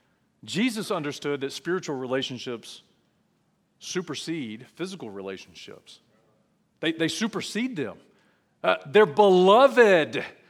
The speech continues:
because we are all in the family of God. Listen, in Jesus' earthly ministry, his brothers didn't believe that he was the Son of God. They didn't believe he was God in the flesh.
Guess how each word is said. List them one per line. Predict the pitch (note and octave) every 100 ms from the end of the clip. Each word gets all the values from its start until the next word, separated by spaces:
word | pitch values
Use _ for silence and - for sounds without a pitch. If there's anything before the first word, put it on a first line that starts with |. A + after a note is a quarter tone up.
| _ _ _ _
because | - C3 C#3+
we | C3+ D#3
are | C#3
all | C#3 C#3+ C#3+
in | B2+ A#2 A2+ - _ _ _ _
the |
family | B2+ D#3 C#3
of | A#2+
God. | D3+ C3+
Listen, | D3 G3+ D3 B2
in | D#3+ D3+
Jesus' | A#2 A3 A3 G3 G#3+
earthly | D#3+ E3+ F3+ F#3+
ministry, | C#3+ D3 F#3+ - A3 G#3+
his | D3 D#3+
brothers | B2+ D3+ G3+ C#3+
didn't | D3+ C#3+
believe | B2+ D3+ F3+
that | B2+
he | C3
was | D3 A#2+
the | A#2
Son | D3
of | C3+
God. | C3 D#3 F#2+ _ _ _ _ _ _ _ _ _ _
They | A#2+
didn't | C#3+
believe | D#3 F3+
he |
was | E3
God | B2+ C3
in | A2
the | G#2+
flesh. | A#2+ F#2 - -